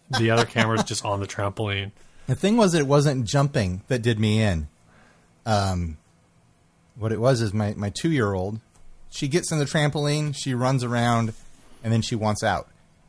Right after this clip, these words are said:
Speaker 2: But it's like
Speaker 1: Hmm.
Speaker 2: this ridiculous, dangerous climb out, off,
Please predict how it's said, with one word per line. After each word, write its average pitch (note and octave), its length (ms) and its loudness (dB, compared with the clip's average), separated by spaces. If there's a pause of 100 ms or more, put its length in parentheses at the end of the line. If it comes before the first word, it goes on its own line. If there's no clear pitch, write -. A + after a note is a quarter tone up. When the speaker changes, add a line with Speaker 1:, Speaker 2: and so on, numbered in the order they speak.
Speaker 2:
But A#2 120 0
it's A2+ 180 -2
like A#2 80 0
Speaker 1:
Hmm. F#2 300 -4
Speaker 2:
this B2+ 320 -4
ridiculous, A#2 560 -2
dangerous G#2 400 -2
climb A2+ 400 0
out, G2 240 -2
off, G#2 180 -4